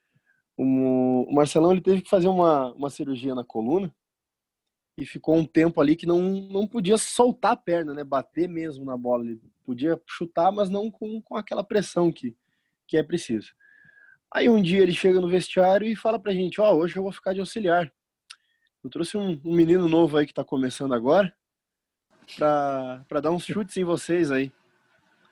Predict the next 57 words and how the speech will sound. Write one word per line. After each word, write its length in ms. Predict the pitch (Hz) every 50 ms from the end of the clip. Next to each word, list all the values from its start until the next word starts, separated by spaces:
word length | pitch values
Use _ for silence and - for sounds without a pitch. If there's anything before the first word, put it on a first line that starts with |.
| _ _ _ _ _
Pô, 80 | - -
a 40 | -
gente 220 | 180 180 170 -
pensou 320 | - 208 190 - - 208 226
que 100 | - -
fosse 320 | - 240 302 269 - 269 170 131 - - _ _ _ _
alguém 280 | - - 151 156 151 151
da 120 | 147 139
base, 380 | 131 139 156 202 254 262 196 160
que 60 | -
tivesse 300 | - - 139 135 - -
subindo 400 | - 170 143 139 190 240 254 214
pra 200 | - - 180 165
ajudar, 440 | 156 135 151 131 127 147 196 233 233
né? 160 | 220 220 220 - _ _ _ _ _ _ _ _ _ _ _ _ _ _ -
E 60 | 202
a 40 | 185
gente 240 | 151 180 185 - 202
no 80 | 202
vestiário. 460 | 190 220 208 - - 208 202 196 185
De 80 | 156 165
repente, 300 | 160 160 - 180 190 -
quando 140 | - 214 208
a 20 |
gente 180 | 196 214 196 -
sai 160 | - 196 196
do 80 | 196 196
vestiário, 480 | 190 196 170 - - 185 180 190 202
eu 100 | 202 196
olho 280 | 185 185 196 196 185 185
lá 120 | 196 220
do 60 | 247
outro 180 | 247 - - 190
lado 160 | 196 202 208 180
do 60 | 180
campo, 240 | - 185 202 196 -
tá 120 | - 220
aquele 240 | 208 214 - 220 220
alemão 420 | 214 214 202 190 190 196 208 202
lá, 180 | 185 185 185 190
cara, 200 | - - 147 135
fazendo 300 | - 151 143 160 175 180
embaixadinha 560 | 170 165 170 170 - 175 151 135 147 165 170
com 120 | - -
a 40 | 156
bola. 220 | 147 151 170 180 170
Eu 80 | 165
olho 160 | 170 185 180
pro 160 | 175 - - 170
lado 200 | 175 180 170 170
assim, 180 | - - 180
"Meu 160 | 185 190 196
Deus, 260 | 190 156 165 202 202 -
tá 120 | _ -
ficando 300 | - - _ - 202 202
louco, 500 | 196 196 196 202 214 214 220 214 - -
cara." 300 | _ - 175 160 143 139